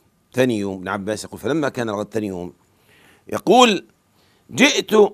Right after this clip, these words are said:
فإذا رسول الله صلى الله عليه وسلم وأبو بكر قاعدين يبكيان"، انتبه، "قاعدين يبكيان".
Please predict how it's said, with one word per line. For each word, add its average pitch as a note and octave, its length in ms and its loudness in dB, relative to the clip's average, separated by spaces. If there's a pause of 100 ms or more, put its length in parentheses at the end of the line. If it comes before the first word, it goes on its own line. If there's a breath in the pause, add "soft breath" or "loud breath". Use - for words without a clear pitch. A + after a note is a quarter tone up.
فإذا E3 880 4 (460)
رسول A#2+ 360 -8
الله A2+ 100 -8
صلى G2 200 -12
الله E2 100 -14
عليه D#2 100 -20
وسلم D2 60 -20 (380)
وأبو E3+ 380 4
بكر D3+ 540 6 (1700)
قاعدين F3+ 960 6 (720)
يبكيان"، G2+ 680 -2
انتبه، G2+ 380 -6 (760)
"قاعدين D#3 920 6 (720)
يبكيان". B2 640 2